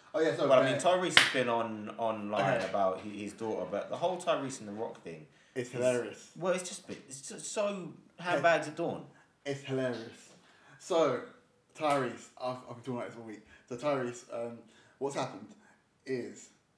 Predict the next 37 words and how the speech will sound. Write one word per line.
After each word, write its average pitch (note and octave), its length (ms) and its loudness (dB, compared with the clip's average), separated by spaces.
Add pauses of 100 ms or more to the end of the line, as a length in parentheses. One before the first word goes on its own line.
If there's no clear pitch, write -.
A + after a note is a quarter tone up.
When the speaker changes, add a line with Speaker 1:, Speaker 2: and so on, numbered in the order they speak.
(640)
Speaker 1:
he's E3 280 -6
under, C#3 280 -2
he's C3 100 -8
having C#3+ 200 -2
a - 20 -6
custody A#2+ 340 -12
battle G#2 300 -8
with G#2 100 -18
his, A2+ 160 -12
Speaker 2:
Yeah. F#2 140 0 (180)
Speaker 1:
his A#2 140 -12 (160)
ex-wife G#2 440 -10
for G#2 160 -12
his G#2 100 -12
child. G#2 440 -10
She's B2 160 -8
accused A2+ 280 -12
him G#2 80 -14
of G#2 100 -18
beat-, A2 320 -12
of A2 160 -18
beating G2+ 240 -10
his G#2+ 180 -16
child G2+ 400 -10
to - 60 -20
the A2+ 60 -12
point G#2 280 -12
where G#2 180 -14
she - 180 -16
couldn't - 200 -12
sit - 180 -18
down, G#2 360 -12 (680)
and, A2 840 -10 (120)
um, G#2 440 -10 (600)
he's C3 260 -6
been A#2+ 140 -8
having A2 320 -8